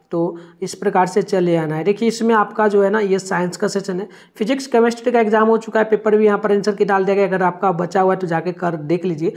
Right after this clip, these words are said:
नहीं तो मैथ का एग्जाम होगा, बायो का होगा। बायो है ना, बायो के सामने डाउनलोड लिखा है, डाउनलोड पे आप लोग क्लिक करिए। क्लिक करने के बाद इस प्रकार से इंटरफेस ओपन होगा। आप सब्जेक्टिव क्वेश्चन अभी आपको नहीं दिख रहा होगा, ठीक है, देखो यहाँ पर नहीं दिख रहा है ना। आप वीडियो देखने के बाद आओगे, पेज को रिफ्रेश करोगे ना, बिल्कुल दिख जाएगा। अगर नहीं दिखेगा तो कोई दिक्कत नहीं है,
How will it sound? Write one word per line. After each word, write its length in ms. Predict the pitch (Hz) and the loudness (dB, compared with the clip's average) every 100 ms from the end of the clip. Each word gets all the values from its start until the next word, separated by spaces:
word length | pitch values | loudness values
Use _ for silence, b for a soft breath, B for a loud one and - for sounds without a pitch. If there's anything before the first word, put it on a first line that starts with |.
| B B B | B B B
नहीं 140 | 202 226 | 2 4
तो 120 | 247 | 4
मैथ 200 | 226 226 | 4 2
का 220 | 226 226 | 2 2
एग्जाम 260 | 208 220 226 | 4 4 4
होगा, 200 | 226 240 | 4 4
बायो 240 | 180 170 | 4 2
का 120 | 170 | 0
होगा। 120 | 160 | -2
बायो 300 | 160 190 233 | 2 4 4
है 120 | 247 247 | 4 2
ना, 120 | 175 | 2
बायो 240 | 175 190 | 2 2
के 100 | 208 | 2
सामने 280 | 220 202 202 | 0 0 0
डाउनलोड 380 | 190 190 208 208 | 2 2 2 2
लिखा 220 | 202 214 | 0 2
है, 80 | 214 | 0
डाउनलोड 380 | 185 180 190 190 | 0 0 0 0
पे 60 | |
आप 160 | 180 190 | 0 -2
लोग 140 | 190 | -2
क्लिक 220 | 220 220 | 0 0
करिए। 380 | 180 151 139 147 - _ B B B - | -2 -4 -6 -10 -16 _ B B B 2
क्लिक 240 | 226 247 | 2 4
करने 280 | 240 233 226 | 2 2 4
के 100 | 233 | 4
बाद 180 | 220 226 | 4 2
इस 100 | 226 | 0
प्रकार 340 | 214 208 208 | -2 0 0
से 100 | 220 | 2
इंटरफेस 460 | 208 208 196 214 220 | 0 0 0 0 2
ओपन 240 | 220 208 | 2 2
होगा। 180 | 190 196 | 4 2
आप 120 | 202 | 0
सब्जेक्टिव 520 | - 170 190 185 208 | -2 -4 -2 -2 -4
क्वेश्चन 240 | 214 208 214 | -4 -2 0
अभी 160 | 196 | 2
आपको 240 | 190 190 190 | 2 0 -2
नहीं 180 | 190 | 0
दिख 200 | 170 175 | -2 -4
रहा 120 | 165 156 | -2 -2
होगा, 160 | 160 | -2
ठीक 220 | 165 214 | -4 -2
है, 60 | 180 | -2
देखो 220 | 170 175 | -2 -2
यहाँ 120 | 180 | -2
पर 140 | 175 175 | -2 0
नहीं 160 | 196 | 0
दिख 160 | 208 202 | 0 -2
रहा 100 | 175 | -4
है 60 | 175 | -4
ना। 120 | 247 B B B - | -6 B B B 0
आप 360 | 226 - - - | 0 -2 -10 0
वीडियो 300 | 208 208 233 | 2 4 4
देखने 320 | 226 233 247 | 4 4 2
के 60 | 233 | 2
बाद 240 | 226 226 | 2 0
आओगे, 280 | 202 226 208 | 2 2 2
पेज 240 | 208 214 208 | 2 0 2
को 120 | 220 | 0
रिफ्रेश 420 | 208 - 240 240 | 0 0 2 2
करोगे 280 | 247 214 214 | 4 4 4
ना, 100 | 202 | 2
बिल्कुल 380 | 202 233 247 214 | 0 0 0 0
दिख 180 | 220 | 0
जाएगा। 360 | 214 190 165 160 | 0 2 2 0
अगर 360 | - 208 220 202 | 0 0 2 2
नहीं 240 | 220 247 | 2 2
दिखेगा 360 | 214 220 208 208 | 2 2 2 0
तो 120 | 196 | 0
कोई 260 | 214 214 | 4 4
दिक्कत 280 | 196 202 196 | 4 -2 -2
नहीं 220 | 190 180 175 | -2 -2 -2
है, 160 | 185 | -4